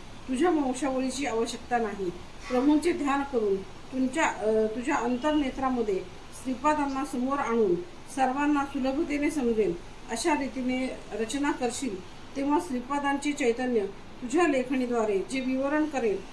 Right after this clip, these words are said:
ते सत्य होईल. या प्रकारे स्फूर्तीने लिहिलेला ग्रंथ किंवा उच्चारलेले मंत्र छंदोबद्ध असण्याची आवश्यकता नाही.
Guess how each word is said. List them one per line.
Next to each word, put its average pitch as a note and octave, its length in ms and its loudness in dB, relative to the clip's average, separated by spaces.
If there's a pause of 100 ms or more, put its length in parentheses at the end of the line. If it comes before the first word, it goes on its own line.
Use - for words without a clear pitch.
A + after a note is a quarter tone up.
(260)
ते D#4+ 100 2
सत्य A#3+ 360 -2
होईल. F3 460 0 (320)
या D4 100 6
प्रकारे A#3+ 500 0
स्फूर्तीने D#4 960 0
लिहिलेला C4 400 2
ग्रंथ B3 380 -2 (480)
किंवा C4+ 280 2
उच्चारलेले C4+ 680 0
मंत्र B3 420 0 (460)
छंदोबद्ध C4 680 2
असण्याची B3 560 -4
आवश्यकता A3 540 -2
नाही. G3 300 -2